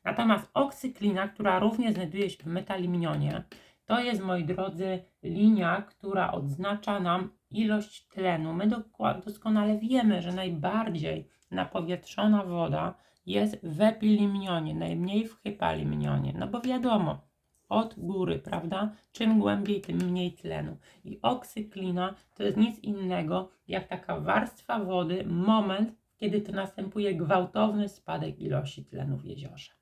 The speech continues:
I to tyle. Krótki załącznik, mam nadzieję, że ciekawe. Najważniejsze, żebyście pamiętali trzy pojęcia: ep-, epilimnion, metalimnion, hypolim-, hypalimnion, termoklina i oksyklina,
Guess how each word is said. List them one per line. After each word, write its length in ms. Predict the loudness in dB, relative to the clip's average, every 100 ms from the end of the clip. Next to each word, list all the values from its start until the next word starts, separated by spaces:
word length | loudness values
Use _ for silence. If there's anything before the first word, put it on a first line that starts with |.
| _ _ _ _ _ _ _ _ _ _ _ _ _ _ _
I 100 | -4
to 140 | -2 -2
tyle. 420 | 2 2 4 0 -4 -16 -20 -20 _ _ _ _ _ _
Krótki 480 | 0 2 2 0 0
załącznik, 680 | 2 2 2 0 -4 -4 -4
mam 200 | -4 -2
nadzieję, 420 | -2 0 0 0
że 100 | -2
ciekawe. 580 | -6 -4 0 2 2 -2 -6 _ _
Najważniejsze, 760 | -4 4 4 6 4 4 2
żebyście 380 | 0 -4 -6 -6
pamiętali 540 | -6 -4 -4 -2 -4 -6
trzy 220 | -8 -8
pojęcia: 600 | -4 -4 -4 -4 -2 -2
ep-, 320 | -2 -4 -6
epilimnion, 800 | -4 -6 -4 -4 -4 -4 -2 0 0
metalimnion, 680 | -2 -2 -2 0 0 -2 -4 -8
hypolim-, 580 | -8 -4 -2 -2 -2 -6 -6
hypalimnion, 800 | -6 -2 -4 -2 0 4 4 2 -2 -20 -20 _
termoklina 720 | 4 6 4 4 0 2 0
i 200 | 0 0
oksyklina, 840 | 0 -4 -12 -6 2 4 6 4